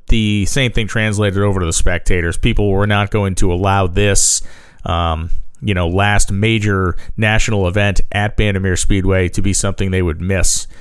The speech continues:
And so we saw the best of the fan base, we saw the best of the racers, and, y-, you know, the future is certainly the future. So you can never say the future is secured.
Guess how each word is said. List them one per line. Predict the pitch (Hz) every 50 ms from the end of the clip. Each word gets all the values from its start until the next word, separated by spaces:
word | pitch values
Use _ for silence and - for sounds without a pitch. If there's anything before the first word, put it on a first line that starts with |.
| - - - -
And | - 107 101 92
so | - - 110
we | 101 101 117 117
saw | - - 117 110
the | 101 101
best | 98 107 107 104 - -
of | 92
the | 90
fan | - - 123 120 120 117
base, | 113 113 110 104 98 - -
we | 95
saw | 87 - - 95
the | 90 90
best | 87 - 95 95 - -
of | 85
the | -
racers, | 73 82 104 120 131 113 - - 113 107 101 101 90 - - - - - - - - - - - -
and, | 110 107 107 107 107 107 104 104 104 98 95 101 - - - - - -
y-, | 151
you | 151 143 147 135
know, | - 120 117
the | 123 117
future | - - 170 185 185 - - 165 151 147 143 143
is | 135 - 131 127 127 127 127 123 120 117
certainly | - - - - - - 147 143 135 135 135 127 127 127 127
the | 123 117
future. | - - 147 143 139 - - 80 82
So | - 104
you | 98 104 98
can | - 117
never | 110 113 110 110
say | - - 120 110
the | 101 98
future | - - 113 104 - - 110
is | 104 95
secured. | - - - - - 123 120 123 135 143 147 143 -